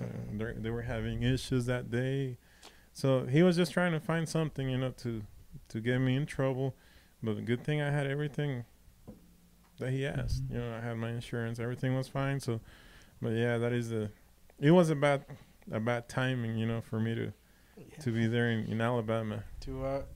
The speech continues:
Speaker 3: two hours in a, in a traffic stop.
Speaker 1: But yeah, I mean, that, that's where I was ten years ago, and
Speaker 2: Any,
Speaker 3: Alabama.
Speaker 2: wait, wait, wait. Anything good to say about Alabama?
Speaker 1: Uh, it's a beautiful state.
Speaker 3: Is it
Speaker 1: Uh,
Speaker 3: green?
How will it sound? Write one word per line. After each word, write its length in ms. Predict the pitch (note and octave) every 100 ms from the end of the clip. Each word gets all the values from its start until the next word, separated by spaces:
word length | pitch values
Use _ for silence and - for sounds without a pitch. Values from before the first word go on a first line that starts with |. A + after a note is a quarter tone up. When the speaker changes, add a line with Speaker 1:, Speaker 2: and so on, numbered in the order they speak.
| -
Speaker 3:
two 220 | - D3 C#3+
hours 340 | C#3+ C#3+ C3+
in 140 | B2+
a, 320 | A#2 A2+ - A#2+
in 40 |
a 40 |
traffic 420 | A2 B2 B2+ D#3 -
stop. 320 | - D3+ - - - - - - - -
Speaker 1:
But 340 | A2+ A#2 A2+ -
yeah, 360 | A2+ C3 G3 A#3+
I 60 |
mean, 180 | F#3 E3
that, 340 | E3 D3+ A#2+ A#2
that's 400 | C3+ D3+ - -
where 140 | C#3
I 60 | C#3
was 260 | C#3 C#3
ten 300 | - - C#3
years 300 | C3 C3+ C#3
ago, 280 | D3 C#3 D3+
and 400 | D#3 A#2+ A2+ G2 - - - - - - - - - C3
Speaker 2:
Any, 160 | C3 B2
Speaker 3:
Alabama. 120 | A#2
Speaker 2:
wait, 140 | C3+ B2
wait, 60 | A#2
wait. 180 | A2+
Anything 420 | B2 C3 C3 C3+ A#2+
good 160 | C3+
to 80 | C#3+
say 160 | - C#3+
about 220 | C#3 C#3+
Alabama? 480 | D3 C#3+ D3+ D3+ D#3+ - - - - - - - - - - - G#2+
Speaker 1:
Uh, 40 | A#2
it's 160 | A2 -
a 80 | G#2+
beautiful 480 | A2+ B2 A#2+ C3+
state. 440 | B2+ - C3+ C#3 C3+ - - - - - - - -
Speaker 3:
Is 300 | G#2+ G#2 G2
it 40 |
Speaker 1:
Uh, 40 | G#2
Speaker 3:
green? 300 | C3 E3+